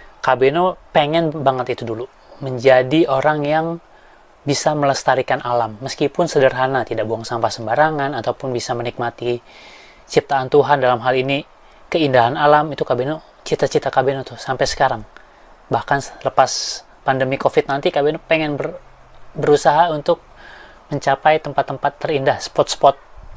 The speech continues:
alam yang terindah buat dipublikasikan dan bisa diceritakan ke orang lain,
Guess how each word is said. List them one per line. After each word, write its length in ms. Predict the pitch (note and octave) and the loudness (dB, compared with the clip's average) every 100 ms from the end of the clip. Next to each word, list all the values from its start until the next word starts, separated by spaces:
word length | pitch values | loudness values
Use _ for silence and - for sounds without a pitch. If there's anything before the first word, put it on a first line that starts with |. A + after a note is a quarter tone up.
| - - - | -20 -8 2
alam 240 | C#3+ C#3 C3+ | 4 4 0
yang 100 | C3 | -4
terindah 560 | D3+ C#3 C#3 G#2+ - - | -4 0 0 0 -8 -2
buat 220 | B2 B2 | 0 0
dipublikasikan 800 | B2+ B2+ B2+ A#2+ B2 A2 - C#3+ | -2 -4 -4 -4 -6 -6 -4 0
dan 160 | B2 A#2+ A#2 | 0 -2 -6
bisa 180 | - | -2
diceritakan 1120 | B2 A#2+ A#2+ B2+ - - - - B2+ A#2+ C#3 B2 | 0 0 -2 -6 -14 -20 -12 -4 0 0 0 0
ke 80 | |
orang 220 | A2+ A#2 A#2 | -2 -2 -2
lain, 220 | A#2 | -2